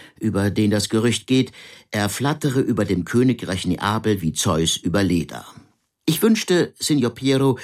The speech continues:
das Vorbild eurer Tapferkeit gebe diesen Schlappschwänzen von Franzosen ein wenig von dem Kampfgeist zurück, den ihre Ahnen einst an den Tag legten, auch wenn sie mir ehrlich gesagt stets vor allem die Kunst des Ausruhens im Sinn zu haben schienen.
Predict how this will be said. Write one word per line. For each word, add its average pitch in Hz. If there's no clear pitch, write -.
das 135
Vorbild 156
eurer 117
Tapferkeit -
gebe 110
diesen 113
Schlappschwänzen 90
von 82
Franzosen 98
ein 87
wenig 113
von 104
dem 156
Kampfgeist 143
zurück, 110
den 101
ihre 104
Ahnen 123
einst 98
an 95
den 104
Tag 110
legten, 85
auch -
wenn 85
sie 87
mir 85
ehrlich 82
gesagt 82
stets 98
vor -
allem 85
die 82
Kunst 92
des 90
Ausruhens 90
im 78
Sinn 78
zu -
haben -
schienen. -